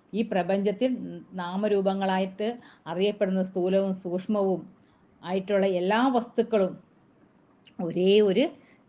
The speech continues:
ചൈതന്യത്തിൻ്റെ തന്നെ വെ-, പല പല രൂപഭേദങ്ങൾ, പല പല ഭാവങ്ങളുമായിട്ട് അവർ മനസ്സിലാക്കുമ്പോൾ ഒന്ന് തന്നെയാണെന്ന് അവർ മനസ്സിലാക്കുമ്പോൾ ആ അജ്ഞാനി,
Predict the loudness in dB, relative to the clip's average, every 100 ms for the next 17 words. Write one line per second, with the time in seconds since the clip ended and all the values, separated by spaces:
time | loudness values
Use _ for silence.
0 | -8 -4 0 0 0 0 -2 -2 0 0
1 | 0 -4 -8 -6 -6 -6 -2 0 4 4
2 | 4 2 -2 -10 -4 0 2 2 2 0
3 | 0 0 -2 -2 -2 -2 -2 -6 -6 -2
4 | -2 0 2 2 0 -2 -2 -2 -2 -4
5 | -6 -2 -2 -2 -4 -2 0 0 0 -2
6 | -4 -4 -4 -2 -2 -4 -2 0 0 0
7 | 0 2 0 -2 -20 -20 -20 _ _ -8
8 | -2 -2 -2 -8 -8 -2 0 0 -2